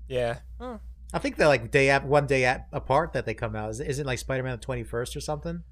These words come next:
Speaker 2: 'Cause
Speaker 1: Um,
Speaker 2: Matrix is, like, the twenty-second.
Speaker 1: I don't know. I know.
Speaker 2: I don't know.
Speaker 1: I, I think
Speaker 2: Maybe they're both the same day.
Speaker 1: I mean, I hope not, because that's just,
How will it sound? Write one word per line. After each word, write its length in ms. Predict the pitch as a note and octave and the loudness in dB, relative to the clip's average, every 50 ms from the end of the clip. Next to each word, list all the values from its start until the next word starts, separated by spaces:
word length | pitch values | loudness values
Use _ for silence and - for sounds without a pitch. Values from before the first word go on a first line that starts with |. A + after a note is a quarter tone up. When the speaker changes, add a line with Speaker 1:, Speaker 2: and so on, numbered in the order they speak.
| - - - - - - - - | -18 -18 -16 -16 -16 -16 -10 -2
Speaker 2:
'Cause 300 | - E3+ F3+ F#3+ G3 G3 | 2 4 6 6 8 8
Speaker 1:
Um, 40 | G3 F#3+ | 6 6
Speaker 2:
Matrix 200 | F#3+ F#3+ D#3+ - | 4 2 -2 -2
is, 60 | - | -2
like, 120 | B2 A2+ - | -4 -4 -4
the 80 | A#2 | -6
twenty-second. 640 | - - C3+ B2 A2 - - A#2+ C#3 - - - E3+ - - - - - | -4 -2 -2 -2 -2 -4 -2 -2 -2 -2 -4 -8 -10 -12 -16 -16 -14 -10
Speaker 1:
I 120 | - C3 C3+ | -6 -4 -2
don't 240 | D#3 F3 F#3 E3 F3 | 0 0 0 0 -2
know. 460 | F3+ F3 E3 D#3+ D3 C3+ B2 A#2 A2+ - - - - - - - - - - - - - - - - - - - | 0 2 4 4 6 4 4 2 0 -6 -14 -16 -16 -16 -16 -16 -16 -16 -16 -16 -16 -16 -16 -16 -16 -16 -12 -8
I 80 | C3 C#3 | -6 -4
know. 220 | D#3 E3+ F3 D#3 - - - - - | -2 -2 -2 -2 -6 -10 -14 -12 -8
Speaker 2:
I 120 | - A#2 A2 | -6 -4 -4
don't 80 | G2+ F#2 | -4 -6
know. 60 | F#2+ - - - - - | -10 -12 -14 -16 -14 -14
Speaker 1:
I, 100 | C3 - - - - - - - - - A#2+ | -14 -14 -14 -16 -16 -16 -16 -16 -16 -14 -12
I 40 | A#2+ | -12
think 280 | - - - G#3 G3+ - - | -12 -12 -12 -12 -10 -2 0
Speaker 2:
Maybe 140 | D3 E3+ F3 | 2 2 4
they're 100 | C#3 A#2 | 2 2
both 200 | G#2+ B2 C3+ - | 2 2 0 0
the 80 | G#2+ | -2
same 220 | - - G#2 G2+ G2 | -4 -4 -4 -4 -4
day. 200 | G#2 A2+ A#2 - - - - - - - - - - - - - - - - - | -4 -6 -6 -8 -10 -14 -16 -16 -16 -16 -16 -16 -16 -16 -16 -16 -16 -16 -10 -6
Speaker 1:
I 80 | - C3+ | -4 -2
mean, 140 | C3+ D3 D3+ | 0 2 4
I 80 | D3+ D3 | 4 6
hope 240 | - F3+ G#3+ G3+ - | 8 8 8 8 6
not, 400 | C#3 B2 B2+ C3+ C3+ A#2 - - | 4 4 6 6 6 4 2 -2
because 300 | A2+ G#2+ - B2 A2+ A2+ | -6 -6 -4 -4 0 2
that's 280 | B2 B2 B2+ B2 - | 2 2 2 0 -2
just, 440 | - A#2+ A2 - - - - - - | -6 -6 -6 -6 -6 -6 -8 -10 -10